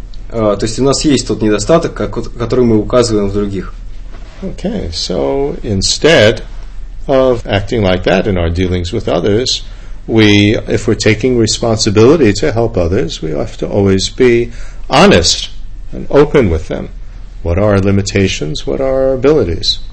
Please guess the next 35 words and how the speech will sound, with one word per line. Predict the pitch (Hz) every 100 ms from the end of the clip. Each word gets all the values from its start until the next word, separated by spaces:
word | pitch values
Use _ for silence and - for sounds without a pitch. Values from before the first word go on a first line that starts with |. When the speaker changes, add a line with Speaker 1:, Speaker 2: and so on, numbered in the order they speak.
| - - -
Speaker 1:
А | 110 107
вместо | 104 156 - 123
этого, | 170 156
если | 123 127 127
мы | 120 110
хотим | - 110 117
помогать | 110 113 110 104
другим, | 107 110 160 160
то | 117 110
нам | 117 120
важно | 127 110
быть | 107 110
честными, | - 180 - 117 104 95 - - - - - 110
а, | 107 101 95 -
и | 120 107 107
признавать, | 113 107 113 147 143 - - -
какие | 107 120 117
у | 107
нас | 104 113
есть | 107
ограничения, | 107 104 107 110 107 165 117 101 92 90
а, | - 101 98 101
что | - 113
мы | 104
можем | 127 135 131
сделать | 110 123 113
для | 110
них | 110 104
и |
что | 104 -
нет. | 147 139 - - - - - - - - -
Speaker 2:
That's | 180 -
very, | 110 120 240 214
very | 131 175 170 160
important. | 127 - 113 - 113 -